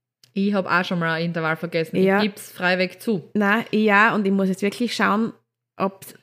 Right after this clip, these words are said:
Speaker 2: ob ich nicht überhaupt die Grundimmunisierung nochmal machen muss.
Speaker 1: Mhm. Nicht mehr die Auffrischung, gell?
Speaker 2: Ja.
Speaker 1: Ja.
Speaker 2: Weil es ist ja alle fünf Jahre sollst du impfen, wenn's dann ein Intervall auslässt, dann hast du zehn Jahre keine Impfung.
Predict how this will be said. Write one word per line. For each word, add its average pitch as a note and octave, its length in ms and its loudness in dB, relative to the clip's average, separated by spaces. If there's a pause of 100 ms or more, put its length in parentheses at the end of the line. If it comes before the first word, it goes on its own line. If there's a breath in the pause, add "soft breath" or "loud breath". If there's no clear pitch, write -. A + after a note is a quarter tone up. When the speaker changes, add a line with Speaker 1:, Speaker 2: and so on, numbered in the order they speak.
Speaker 2:
ob F#3+ 180 -4
ich G#3+ 80 2
nicht G3 300 0
überhaupt G#3 320 -2
die F#3+ 80 -2
Grundimmunisierung F3+ 800 -2
nochmal F3 240 0
machen E3+ 300 -2
muss. F3 360 -4
Speaker 1:
Mhm. G3 440 0 (540)
Nicht F#3 240 -4
mehr G3+ 80 0
die F#3 120 2
Auffrischung, E3+ 540 -2
gell? F#3+ 160 6
Speaker 2:
Ja. F#3+ 220 4 (480 loud breath)
Speaker 1:
Ja. G3+ 280 -2 (240)
Speaker 2:
Weil F3+ 120 0
es F3 80 -2
ist G3+ 100 0
ja G3+ 80 2
alle F#3 180 4
fünf G3 220 -4
Jahre F#3 160 2
sollst F#3+ 220 -4
du - 40 -2
impfen, G#3 260 2
wenn's F#3+ 140 0
dann F3+ 120 -2
ein F3 160 2
Intervall F3+ 280 0
auslässt, G3 400 0
dann G3 140 0
hast F3+ 140 -6
du - 40 -20
zehn F#3 240 0
Jahre F#3 180 0
keine F3+ 200 -4
Impfung. G#3+ 460 0